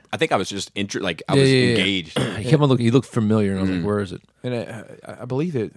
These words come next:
Speaker 3: I don't remember, it may have been Brian, uh, Brink was, was, was talking about it, uh, or Dave. One, anyways, it, it's like one of the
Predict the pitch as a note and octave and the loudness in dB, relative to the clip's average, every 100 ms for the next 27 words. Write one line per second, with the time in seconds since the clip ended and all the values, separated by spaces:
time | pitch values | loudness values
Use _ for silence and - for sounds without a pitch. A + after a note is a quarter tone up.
0 | - - - A2+ G#2 G#2+ F#2+ A2 G#2+ A#2 | -18 -18 -12 -10 -8 -10 -10 -10 -8 -8
1 | A#2+ A2 G#2 G#2 G#2 G#2 G2 F#2+ - G2+ | -6 -8 -8 -6 -6 -8 -10 -12 -10 -8
2 | G2+ G2 G#2+ G2 G2+ - - G#2+ F#2+ - | -8 -10 -12 -12 -16 -18 -16 -16 -16 -20
3 | _ _ _ _ _ - G#2 F#2+ F#2 F#2 | _ _ _ _ _ -10 -8 -8 -8 -10
4 | F2+ F2+ - G2 F#2+ F#2+ - G#2 G#2 G#2 | -10 -10 -14 -14 -12 -14 -14 -12 -8 -10
5 | G2 - G2+ G2 - - C#3+ C3+ B2+ A#2+ | -10 -14 -14 -14 -18 -4 2 4 2 0
6 | B2+ - - A#2 - - - A#2+ A2+ - | -4 -2 -4 -4 -12 -16 -8 -4 -4 -6
7 | G2+ C3 C3 A2+ | -6 -2 0 -2